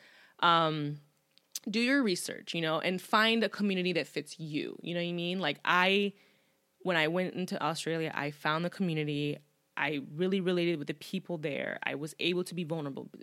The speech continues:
was able to be open, was able to be in tune and, like, show resonance to people, like, and experience, like, receiving love, giving love, you know, it was just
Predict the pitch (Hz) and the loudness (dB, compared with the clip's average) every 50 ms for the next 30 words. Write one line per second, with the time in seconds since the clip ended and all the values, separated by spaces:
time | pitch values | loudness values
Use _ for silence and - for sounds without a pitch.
0 | - _ - 160 151 - - 175 156 175 170 - 151 151 - - - 147 151 147 | -20 _ -14 -12 -10 -6 -6 -4 -4 -4 -6 -6 -10 -10 -8 -6 -4 -4 -4 -4
1 | - 120 107 92 87 - - - _ _ _ _ _ _ _ _ _ _ - 160 | -6 -8 -8 -8 -10 -12 -14 -16 _ _ _ _ _ _ _ _ _ _ -8 -8
2 | 143 - 165 165 156 170 165 - - 165 147 160 156 156 156 151 147 - - - | -2 0 0 0 0 -2 -6 -6 -8 -8 -6 -6 -4 -4 -6 -6 -8 -8 -8 -6
3 | - 185 180 180 175 170 160 - - - 139 151 147 139 143 - - _ _ _ | -4 -2 -2 -2 -2 -2 -4 -6 -6 -6 -8 -6 -8 -8 -10 -12 -18 _ _ _
4 | _ _ _ _ - - - - - 175 175 175 165 160 156 165 156 151 156 147 | _ _ _ _ -6 -4 -4 0 2 2 2 2 2 2 2 0 0 0 -4 -4
5 | 139 120 139 - - - - - 147 143 147 - - - - - - - - _ | -6 -6 -8 -10 -12 -14 -12 -10 -10 -10 -8 -8 -8 -8 -8 -10 -12 -16 -20 _
6 | _ _ _ _ _ _ _ _ _ _ - 143 143 143 143 - - - - 175 | _ _ _ _ _ _ _ _ _ _ -4 -4 -4 -4 -4 -6 -8 -6 -4 -4
7 | 170 170 165 156 147 151 147 - - 123 - - - 160 165 - - - - 190 | -2 -2 -2 -4 -4 -6 -6 -6 -8 -8 -8 -8 -10 -8 -6 -6 -4 -4 -2 -2
8 | 185 180 175 165 156 151 143 135 127 117 - 143 143 185 180 170 170 165 156 151 | -2 0 -2 -2 -2 -2 -2 -2 -4 -4 -8 -6 0 0 2 2 2 0 -2 -2
9 | 147 131 123 127 127 - 151 151 151 156 160 165 - - 170 175 170 160 165 165 | -4 -4 -4 -6 -6 -8 -8 -6 -6 -6 -4 -4 -2 -2 -2 -2 -4 -6 -6 -8
10 | 165 - - - - | -8 -8 -8 -10 -10